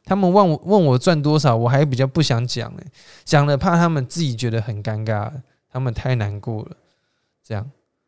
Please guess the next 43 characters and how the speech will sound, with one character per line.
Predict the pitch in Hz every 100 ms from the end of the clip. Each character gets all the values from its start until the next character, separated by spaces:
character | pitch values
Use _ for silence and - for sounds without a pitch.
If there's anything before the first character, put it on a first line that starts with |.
| _ _ _
这 | -
样 | 156 131
讲 | 117 107
会 |
不 | 117
会 | 110
很 | 104
靠 | - 113 104
北？ | - - 143 - _ _ _ - - _
可 | - 104
能 | 98
会。 | 104 104 104 131 _ _ _ _ _ _ _ _ _ _ _ _ _
好 | 135 156
啦， | 151 127 120
大 | 170
概 | 180 175
就 | 165
是 | 151 147
这 | 165
样 | 135
子 | 117 113
啊， | 107
好 | 127
不 | 156
好？ | 127 120
那 | 185
个， | 180
那 | 170
个， | 165 151 107 - _ _ -
如 | 170
果 | 190
你 | 147
们 | 135
今 | 147
天 | 165
觉 | 147 131
得 |
学 | 143 - 135
到 | 147
一 | 143
些 | 143
东 | 135 139
西， | 131 135 139